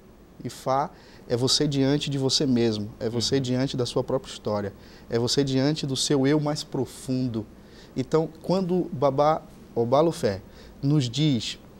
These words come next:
Speaker 1: que é impossível haver uma relação de sociedade, é, sem a presença de Ifá, e ele
Speaker 2: <clears throat>
Speaker 1: traz isso de uma forma extremamente, é, é, é, profunda, no sentido de levar a, é, trazer à tona, é, é, é, essa relação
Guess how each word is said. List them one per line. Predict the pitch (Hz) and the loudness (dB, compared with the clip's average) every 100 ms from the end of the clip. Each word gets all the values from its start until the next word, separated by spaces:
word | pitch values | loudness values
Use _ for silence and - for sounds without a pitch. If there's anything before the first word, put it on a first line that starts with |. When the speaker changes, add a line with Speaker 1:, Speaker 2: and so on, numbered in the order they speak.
| - - - | -20 -20 -6
Speaker 1:
que | 143 143 | 2 4
é | |
impossível | 151 151 135 - - 170 131 110 101 - - | 2 0 -2 -2 0 2 2 0 -4 -12 -12
haver | - 120 110 139 147 | -4 -4 0 2 2
uma | 143 139 | 2 0
relação | 139 135 123 151 | 2 2 2 0
de | 156 | -2
sociedade, | - 143 147 123 117 123 113 101 98 - - - - - | -2 -2 -2 0 0 0 0 -4 -10 -16 -20 -20 -20 -8
é, | 117 113 110 | -2 0 0
sem | - 151 | 0 -2
a | |
presença | 147 135 113 139 - | -2 -2 0 -2 -2
de | 120 117 | -4 -4
Ifá, | 110 - 123 117 104 - - - | -4 -4 0 0 -2 -12 -20 -10
e | - | 0
ele | 127 127 | 2 2
Speaker 2:
<clears throat> | |
Speaker 1:
traz | 185 139 131 117 | 2 2 2 0
isso | 135 - 117 | -2 -2 -4
de | 113 | -4
uma | 123 | -6
forma | 117 127 123 113 | -2 -2 0 -4
extremamente, | - - 143 127 127 123 - - - - - | -6 -4 -2 -2 -4 -6 -8 -14 -20 -16 -4
é, | 113 - 113 65 | -4 0 -2 -2
é, | |
é, | 110 | -4
profunda, | - 131 - - 151 143 117 | 0 -2 0 -2 0 2 0
no | 120 | 0
sentido | - 127 - 127 | -4 -4 -2 -2
de | 117 117 - | -2 -4 -6
levar | 131 123 117 110 143 | -2 2 2 4 4
a, | 143 123 - | 4 0 -4
é, | - | -10
trazer | - 123 107 151 | -4 -2 0 0
à | 135 | 0
tona, | - 135 139 120 101 - - - - | -2 -2 0 -2 -4 -14 -20 -16 -8
é, | |
é, | - - - | -4 -4 -4
é, | - 143 | -2 -2
essa | 147 139 | -2 -2
relação | 139 139 113 - - 147 139 110 | 0 -2 -2 -4 -2 0 0 -2